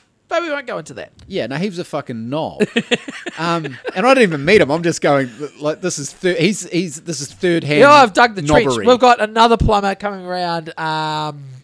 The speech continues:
Speaker 1: Ju-, Thursday. He's hooking up the Greywater system.
Speaker 2: Nice.
Speaker 1: The trench, you know, the trench?
Speaker 2: Trench warfare?
Speaker 1: I dug this massive hole for the thing to go in. We'll come back to the plumber with the
Speaker 2: Yep.
Speaker 1: hyper boom.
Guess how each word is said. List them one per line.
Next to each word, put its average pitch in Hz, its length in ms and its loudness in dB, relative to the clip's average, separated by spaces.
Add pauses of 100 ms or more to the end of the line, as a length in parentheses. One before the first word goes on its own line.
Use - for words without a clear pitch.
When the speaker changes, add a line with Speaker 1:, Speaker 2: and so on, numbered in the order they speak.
(160)
Speaker 1:
Ju-, 190 340 -2
Thursday. 165 680 -2 (220)
He's 135 120 -12
hooking 160 220 -6
up 147 100 -10
the 139 60 -14
Greywater 131 340 -8
system. 110 320 -18 (140)
Speaker 2:
Nice. - 400 -16
Speaker 1:
The 139 100 -8
trench, 202 480 -6
you 175 100 -10
know, 202 160 2
the 170 120 -6
trench? 233 480 -10
Speaker 2:
Trench - 240 -10
warfare? 160 420 -4
Speaker 1:
I 202 120 2
dug 220 320 0
this 175 160 -10
massive 214 380 -6
hole 208 280 2
for 202 160 -6
the 170 120 -4
thing 190 220 -12
to 190 60 -14
go 160 240 -2
in. 226 120 -6
We'll 156 120 -16
come 185 200 -8
back 180 220 -8
to 175 80 -10
the 143 140 -8
plumber 175 420 -8
with 165 120 -14
the 135 80 -8
Speaker 2:
Yep. 139 80 -8
Speaker 1:
hyper 170 200 -4
boom. 139 220 -10